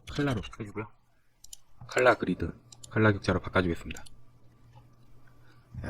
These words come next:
그리고 새로운 누르고 여기도 Shift A 눌러서 텍스처 이미지, 아, 이미지 텍스처죠. 누르고 칼라와 베이스 칼라를 연결을 해줍니다.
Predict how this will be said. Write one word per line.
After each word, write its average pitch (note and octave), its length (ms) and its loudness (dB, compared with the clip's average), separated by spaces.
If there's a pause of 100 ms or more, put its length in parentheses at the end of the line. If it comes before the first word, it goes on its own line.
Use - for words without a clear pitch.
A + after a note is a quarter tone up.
(140)
그리고 F#2 400 2
새로운 B2 320 6
누르고 C3 500 6 (240)
여기도 F2+ 380 4 (240)
Shift - 260 2
A F#2+ 280 8 (160)
눌러서 F#2+ 340 0 (300)
텍스처 - 320 -2
이미지, A2 400 0 (180)
아, F2 60 -6
이미지 A#2 400 4
텍스처죠. - 480 -6 (1120)
누르고 G#2+ 480 -4 (480)
칼라와 B2 520 4 (440)
베이스 G#2+ 240 4
칼라를 G#2 380 6 (320)
연결을 G2 300 6
해줍니다. F#2 360 0